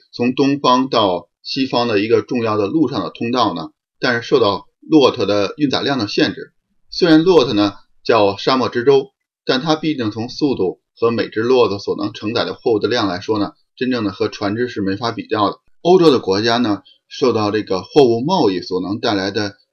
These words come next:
巨大利润的诱惑呢，就想能打开一条海上的通道，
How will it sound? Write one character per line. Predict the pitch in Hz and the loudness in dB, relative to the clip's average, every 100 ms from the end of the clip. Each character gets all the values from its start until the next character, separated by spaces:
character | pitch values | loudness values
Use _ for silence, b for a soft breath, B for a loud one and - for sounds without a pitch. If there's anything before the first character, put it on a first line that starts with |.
| - | -6
巨 | 127 | -4
大 | 123 | -2
利 | 135 175 123 | -2 -2 -2
润 | 98 87 | -2 -4
的 | 92 | -4
诱 | 127 | 0
惑 | 113 123 101 | -2 0 -2
呢， | 90 80 _ _ - | -2 -12 _ _ -4
就 | 123 | -4
想 | 110 98 | -2 -4
能 | 113 | -4
打 | 143 90 | -6 -8
开 | 107 | -4
一 | 127 | -4
条 | 107 113 139 | -4 -6 -8
海 | - 101 | -8 -10
上 | - 151 | -4 -4
的 | 104 | -4
通 | - 98 | -6 -4
道， | 90 - | -4 -6